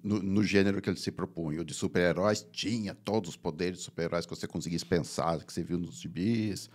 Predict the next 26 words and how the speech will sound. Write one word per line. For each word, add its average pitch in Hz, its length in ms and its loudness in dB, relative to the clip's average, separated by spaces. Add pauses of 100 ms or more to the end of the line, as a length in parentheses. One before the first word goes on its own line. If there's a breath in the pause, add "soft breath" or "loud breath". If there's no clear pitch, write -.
(380 soft breath)
O 87 80 0
de 95 100 4
horror, 101 440 10
ele, 113 180 6 (180)
ele 95 220 4
era 110 260 10
baseado 101 460 6
numa 104 100 2
pesquisa 104 520 2
bem 127 580 8
embasada 104 480 4
sobre 98 260 0
filmes 113 360 4
de 104 80 0
horror, 110 440 6
sobre 101 320 -2
os 92 140 -6
livros, 104 460 4
sobre 92 260 -2
o 92 40 -2
gênero. 98 520 4 (840 soft breath)
Tinha 104 320 0
um 107 260 0
livro, 95 440 -2
o 87 80 -6
que, - 180 -10